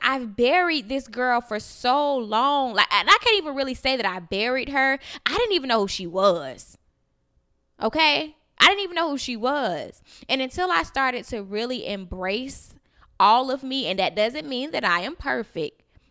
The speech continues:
but that self-awareness gives you the tools that you need in order for you to grow. Listen, if you are plugged into Her Sticky Hopes social,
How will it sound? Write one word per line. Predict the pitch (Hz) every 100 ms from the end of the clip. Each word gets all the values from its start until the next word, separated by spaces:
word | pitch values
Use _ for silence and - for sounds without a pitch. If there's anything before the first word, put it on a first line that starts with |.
| 196
but | 220 196
that | 208
self-awareness | 277 254 285 - 233 208 233 254 208 165 165
gives | 185 180 247 277 233
you | 208 190 175 175 - -
the | 208
tools | 196 - 294 285 220 208
that | 202 202 -
you | 208
need | 196 220 247 170 170 139 - _ _ _ -
in | 233 -
order | 233 262 254
for | -
you | 214 208
to | 202 196
grow. | 180 190 185
Listen, | 165 240 254 185 185
if | - 202
you | 220 311
are | 233
plugged | 214 - 233 233 226
into | 202 202 - 220
Her | 214 226
Sticky | 240 - 240 214
Hopes | 220 190 165 - - - _ _ _ _ _ _ _ - -
social, | - 247 262 247 160 139 196